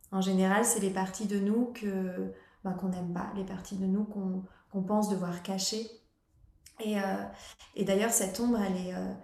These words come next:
c'est, c'est intéressant. De, on a toute une ombre. Je veux dire, ça n'existe pas de ne pas avoir d'ombre. Euh, et l'intérêt de venir la rencontrer, la connaître, je dirais que c'est plus la rencontrer, la connaître, l'identifier, parce que je suis pas certaine qu'on puisse s'en débarrasser.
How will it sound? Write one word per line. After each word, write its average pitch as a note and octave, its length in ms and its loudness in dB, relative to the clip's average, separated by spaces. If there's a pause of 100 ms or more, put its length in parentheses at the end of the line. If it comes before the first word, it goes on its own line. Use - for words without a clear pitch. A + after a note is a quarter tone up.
(260)
c'est, - 340 0
c'est - 140 2
intéressant. G#3 600 2
De, G#3+ 200 0
on G#3 120 4
a G#3+ 80 2
toute C#4 280 -2
une G3+ 120 2
ombre. F#3+ 160 0
Je F#3 60 -8
veux G3 80 -4
dire, G3+ 40 -4
ça G3+ 100 -2
n'existe G3 400 -2
pas A3 140 -4
de G3 100 -2
ne F#3+ 80 0
pas F#3+ 240 -2
avoir F#3 220 -4
d'ombre. G3 420 -4 (520)
Euh, F#3+ 340 -2 (200)
et G3+ 280 -2
l'intérêt G#3+ 540 4
de A#3 100 4
venir G#3 380 4
la G3+ 120 0
rencontrer, G3 800 -2
la F#3 120 0
connaître, G#3 760 -2 (580)
je F#3+ 80 -10
dirais A3+ 260 4
que C4+ 80 2
c'est G#3 160 2
plus - 240 2
la G3 120 4
rencontrer, G#3+ 500 0
la F3+ 140 0
connaître, A3+ 500 0
l'identifier, G#3+ 600 0
parce A3 200 0
que G3+ 100 -2 (480)
je G3+ 140 -2
suis G3 200 -2
pas C4+ 160 0
certaine A3+ 420 -2
qu'on G3+ 120 -6
puisse A3+ 320 -4
s'en F#3 140 0
débarrasser. F#3 640 -4